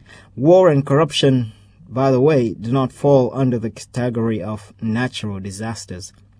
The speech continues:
You see, if Africa must rise to prosperity, then Africans would do best to dance to the rhythm of this song, which they are very capable and, uh, famous of doing.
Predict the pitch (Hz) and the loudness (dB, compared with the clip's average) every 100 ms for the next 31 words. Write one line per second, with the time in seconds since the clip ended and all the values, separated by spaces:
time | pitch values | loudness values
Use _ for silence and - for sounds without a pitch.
0 | _ - 143 151 185 - 151 147 - 220 | _ -6 0 2 2 2 0 0 0 0
1 | 208 185 170 175 180 165 160 156 - 180 | 0 2 4 4 4 -2 -6 -4 2 4
2 | 180 170 151 147 156 175 175 160 151 135 | 4 2 2 2 2 -2 -2 -2 -2 0
3 | 139 131 147 123 143 147 - 120 107 139 | 0 2 0 2 0 0 -8 -6 2 4
4 | 135 120 - - 107 113 135 120 110 107 | 4 2 -4 -6 -4 2 2 2 0 -4
5 | - 110 - 156 147 98 - - - - | -6 -8 -4 0 0 -2 -10 -20 -20 -20
6 | _ _ 131 139 - 117 117 110 123 113 | _ _ -4 -4 -4 -4 -2 0 0 -2
7 | - 160 147 117 123 120 - 107 117 113 | -4 -4 -4 -2 -2 -2 -4 -6 -4 -2
8 | 110 110 110 110 107 - - 156 139 117 | -4 -6 -8 -10 -14 -6 -2 0 0 -4
9 | 110 104 139 147 113 95 | -8 -2 2 2 0 -6